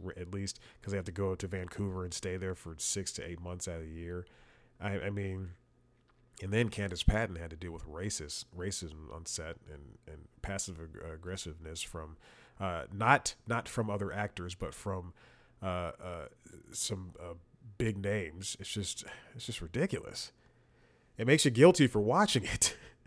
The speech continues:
<laughs> You're sitting there going, "Oh, God. Ugh." You know, whatever.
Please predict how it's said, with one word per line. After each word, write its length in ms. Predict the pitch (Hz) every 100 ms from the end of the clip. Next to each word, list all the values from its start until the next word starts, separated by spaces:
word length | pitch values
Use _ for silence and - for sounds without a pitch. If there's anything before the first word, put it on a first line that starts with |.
| -
<laughs> 400 | - - - -
You're 100 | 127
sitting 200 | 143 147
there 80 | 135
going, 340 | 120 104 98 64
"Oh, 400 | 127 139 107 - - -
God. 440 | 101 98 87 80 - - _ _ _ _ _ _ _ _ _ -
Ugh." 180 | 113 107 - - _ _ _ _ _ _ _ _ _ _ _ _ _ _
You 100 | 90
know, 140 | 73 67 - - - _ -
whatever. 280 | - -